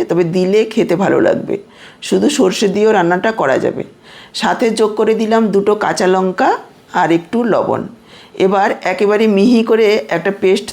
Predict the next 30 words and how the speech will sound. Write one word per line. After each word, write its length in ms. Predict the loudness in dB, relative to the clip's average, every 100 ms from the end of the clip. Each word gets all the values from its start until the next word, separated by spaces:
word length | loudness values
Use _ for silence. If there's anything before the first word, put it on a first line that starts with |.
| 0
তৈরি 240 | 0 2
করে 200 | 0 0
নেব 180 | -2 -4 -8 -12 -20 _ _ _
অল্প 280 | -4 -2 0 0
জল 240 | 0 0 0
দিয়ে। 240 | -2 -4 -6 -20 _ -20 -20 -18 -16 -16 -16 -16 -16 -16 -16 -16 -16 -8 -2
দেখুন, 280 | 0 2 -2 -2 0
এই 140 | 2
রকম 220 | 2 0 -2
একটা 200 | 0 0
মিহি 320 | 2 4 2 2
পেস্ট 260 | 2 0 -2 0
তৈরি 260 | 2 2
করে 220 | 0 0
নিয়েছি। 460 | 2 2 2 2 0 0 -4 -16 -18 -18 -18 -20 -20 -20 -20 -20 -20 -20 -20 -18 -20 -6
আর 240 | -2 -2 -4 -2
এদিকে 400 | 0 0 2 2 2 0 -6 -6 -8 -4
আলুগুলো 460 | 0 2 2 2 2
দেখুন, 280 | 2 2 2 0
তিন 200 | 2 0
চার 160 | 2 2
মিনিট 300 | 2 2 0
সময় 380 | 0 0 2 2
নিয়ে 240 | 2 2 2 -2 -14 -12 -4
ঢাকা 260 | -4 0 0
দিয়ে 200 | 2 2
ভেজে 320 | 2 2 2
নিয়েছি। 460 | 2 4 2 2 2 4
এবার 280 | 2 2 2 0
আলুগুলোকে 600 | 0 2 2 2 2 2